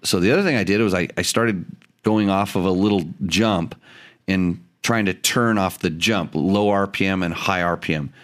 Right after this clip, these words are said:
to see if I could feel the wheel. And then I started noticing since the, that everything's interconnected, engine, R P M, it was really hard to get the wheel spinning up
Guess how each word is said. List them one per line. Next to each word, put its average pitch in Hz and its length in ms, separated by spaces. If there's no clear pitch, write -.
to 98 100
see 101 220
if 92 120
I 95 80
could 82 200
feel 101 200
the 87 60
wheel. 107 280
And 90 240
then 101 100
I 95 60
started 95 300
noticing 92 400
since 90 280
the, 80 200
that 85 140
everything's 107 380
interconnected, 101 640
engine, 95 500
R 98 120
P 120 120
M, 110 60
it - 20
was 98 140
really 143 180
hard 117 220
to 104 60
get 107 120
the 92 60
wheel 95 280
spinning 104 520
up 101 280